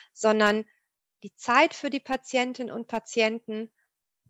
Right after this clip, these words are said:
ne, und das bedeutet in der Schweiz fünfzehn bis zwanzig Minuten pro Patient, manchmal sogar dreißig Minuten, also fantastisch. Das ist das, was ich ja erhalten wollte. Das ist ja die Medizin gewesen, die ich mir vorgestellt habe.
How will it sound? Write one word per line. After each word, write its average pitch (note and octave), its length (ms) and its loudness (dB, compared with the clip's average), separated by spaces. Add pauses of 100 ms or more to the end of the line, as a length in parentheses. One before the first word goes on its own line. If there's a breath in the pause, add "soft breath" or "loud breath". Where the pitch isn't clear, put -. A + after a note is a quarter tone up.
ne, G3+ 120 -8
und G#3+ 100 -4
das G3+ 160 -6
bedeutet G#3+ 420 0
in G#3+ 100 -8
der G3 120 -4
Schweiz G3+ 500 2
fünfzehn A3+ 460 -6
bis G3+ 160 -16
zwanzig G3 480 -4
Minuten A3 480 -8
pro - 160 -4
Patient, B3+ 640 -2 (460)
manchmal G3+ 600 2
sogar F3 280 -6
dreißig - 480 -4
Minuten, G#3+ 560 -6
also F#3+ 280 -8 (120)
fantastisch. - 640 2 (1080 loud breath)
Das A3 200 0
ist C4 140 2
das, A#3+ 260 2
was A#3+ 160 2
ich A3+ 180 -2
ja A3+ 340 4 (480)
erhalten A3 540 6
wollte. - 460 -2 (180)
Das - 180 0
ist A3+ 180 -2
ja A#3 100 6
die A#3+ 220 2
Medizin B3 600 2
gewesen, A3+ 460 2
die G#3+ 120 -2
ich A3 120 -4
mir A3+ 140 4
vorgestellt F#3+ 680 0
habe. - 340 -8